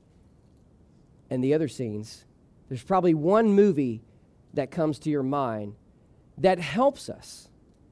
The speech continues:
try to picture these events. And that is the movie The Passion of the Christ. Mel Gibson was surely no stranger to Hollywood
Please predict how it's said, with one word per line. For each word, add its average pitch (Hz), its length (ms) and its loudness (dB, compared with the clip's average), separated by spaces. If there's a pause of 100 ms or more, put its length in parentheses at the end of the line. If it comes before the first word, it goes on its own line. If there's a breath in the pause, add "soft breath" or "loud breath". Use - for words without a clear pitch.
(140)
try 202 160 -2
to 170 100 -2
picture - 640 -8 (1120)
these 160 260 -2
events. - 480 -10 (1000)
And 160 140 0
that 185 120 0
is 139 200 -2
the 151 80 -2
movie 147 400 0
The 120 120 -10
Passion 131 460 -8
of 127 120 -12
the 139 60 -10
Christ. - 560 -12 (540)
Mel 196 220 4
Gibson 208 460 4
was 160 100 0
surely 214 440 6
no 196 240 6
stranger 190 480 0
to 170 120 -2
Hollywood 180 600 2